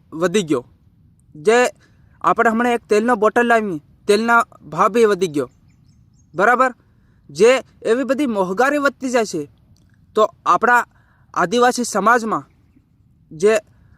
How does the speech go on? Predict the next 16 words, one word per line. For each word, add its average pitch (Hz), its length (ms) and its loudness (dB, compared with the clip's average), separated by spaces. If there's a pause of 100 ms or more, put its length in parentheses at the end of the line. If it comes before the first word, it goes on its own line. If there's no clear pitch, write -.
(140)
આપણે 233 280 0
ન્યાય 208 300 0
માંગી 233 440 -2 (800)
કે 196 80 0
સરકાર 214 400 0
જોડે 214 300 0 (760)
કે 247 100 4 (600)
હમુને 208 540 2 (1300)
ત્રીજે 196 280 0
ભાગે 226 280 0
ભાગ 185 380 -2
આલે, 247 220 2 (800)
અ, 170 220 0
શેઠિયા, 247 520 0 (920)
અને 226 340 2 (500)
જે 208 360 2